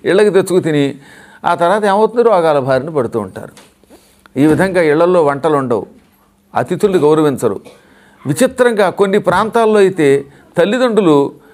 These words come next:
సెలవు రోజుల్లో వచ్చి పిల్లల్ని హాయ్ అని పలకరించి, హోటల్లో ఉండి అక్కడి నుంచి వచ్చి పలకరించి వెళ్ళిపోతారట. ఇళ్లల్లో కలిసి ఉండరట వాళ్ళు. సెలవులు వస్తే దేవాలయాలకు వెళ్ళి అర్చనలు చేయడం మానివేస్తారు.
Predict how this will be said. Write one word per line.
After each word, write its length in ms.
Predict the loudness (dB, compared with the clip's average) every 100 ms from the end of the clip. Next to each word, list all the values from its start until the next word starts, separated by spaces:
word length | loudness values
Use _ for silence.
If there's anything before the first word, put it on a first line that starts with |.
| _ -10
సెలవు 320 | -2 2 2
రోజుల్లో 440 | 4 4 2 2
వచ్చి 220 | 2 0 -2
పిల్లల్ని 380 | 2 2 2
హాయ్ 340 | 0 0 2 0
అని 100 | 0
పలకరించి, 460 | -2 0 -2 0
హోటల్లో 460 | 0 0 0 0 2
ఉండి 220 | 2 0
అక్కడి 220 | 0 0
నుంచి 140 | 0 -2
వచ్చి 140 | 0
పలకరించి 360 | -2 0 0 0
వెళ్ళిపోతారట. 540 | 0 0 -2 -4 -8 -18 -20 -20 _ -14 -14 -20 -20 -6 0
ఇళ్లల్లో 340 | 2 2 2
కలిసి 260 | 0 -2 -2
ఉండరట 340 | -2 -4 -2
వాళ్ళు. 240 | -6 -8 -16 _ _ _ -20 _ -20 -20 -14
సెలవులు 420 | -2 0 2 2
వస్తే 440 | 0 0 0 2 0
దేవాలయాలకు 920 | 0 0 2 2 2 4 4 2 2
వెళ్ళి 180 | 2 2
అర్చనలు 340 | 0 -2 0
చేయడం 320 | 2 2 0
మానివేస్తారు. 840 | -2 0 0 -2 -4 -10 -12 -16